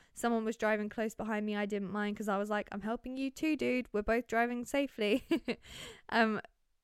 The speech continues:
so yeah, I was enjoying that. And then I was like, "So that's just one person. That's just me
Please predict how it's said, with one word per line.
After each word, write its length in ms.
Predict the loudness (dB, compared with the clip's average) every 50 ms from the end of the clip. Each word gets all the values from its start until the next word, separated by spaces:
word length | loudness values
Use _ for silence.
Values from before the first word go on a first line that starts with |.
| _ -12
so 160 | -2 4 6 6
yeah, 240 | 8 8 6 4 0 -6 -10 _ 2
I 140 | 4 4 6
was 120 | 6 4
enjoying 420 | 4 2 0 2 2 2 2 2 2
that. 180 | 0 0 0 0
And 120 | -2 -2 -2
then 120 | 0 0
I 80 | 0 0
was 180 | -2 -2 0 0
like, 300 | 0 0 -2 -6 -12 -20 -20 _ _ _ _ _ _ _ _ _ _ -20 -20 -20 -20 -20 _ _ _
"So 200 | 0 2 4 6
that's 280 | 6 6 4 4 2 -2
just 240 | -2 -2 -2 0 2
one 280 | 2 4 2 2 -2
person. 720 | -4 -2 -2 -2 -2 -4 -6 -6 -6 -6 -6 -6 -8 -12 -14 _ _ _ _ _ _ _ _ _ _ 0
That's 260 | 0 0 0 0 -2
just 200 | -4 -4 -4 -2
me 460 | -2 -2 -2 -2 -4 -6 -8 -12 -12